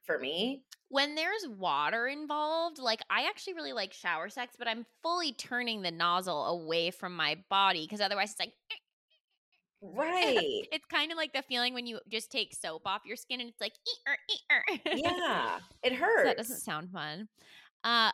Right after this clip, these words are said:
Speaker 2: an American Eagle fitting room.
Speaker 1: Ooh.
Speaker 2: McDonald's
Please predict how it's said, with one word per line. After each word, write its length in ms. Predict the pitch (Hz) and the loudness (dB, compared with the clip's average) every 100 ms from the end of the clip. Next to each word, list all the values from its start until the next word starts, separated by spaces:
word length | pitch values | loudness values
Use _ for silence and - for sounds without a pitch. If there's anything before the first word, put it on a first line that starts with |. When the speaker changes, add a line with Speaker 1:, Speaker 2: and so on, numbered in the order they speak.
| - | 4
Speaker 2:
an 100 | 226 | 2
American 520 | 233 226 226 277 294 | 4 4 4 4 0
Eagle 280 | 262 240 254 | -2 0 0
fitting 480 | - - 196 185 175 | -2 0 2 2 0
room. 540 | 170 156 156 170 254 - _ _ _ - | 0 0 0 -2 -6 -10 _ _ _ -8
Speaker 1:
Ooh. 580 | 175 240 233 135 90 69 | -4 -4 -4 -6 -10 -12
Speaker 2:
McDonald's 800 | 226 247 - 302 254 294 349 262 | -2 -4 0 0 2 4 2 0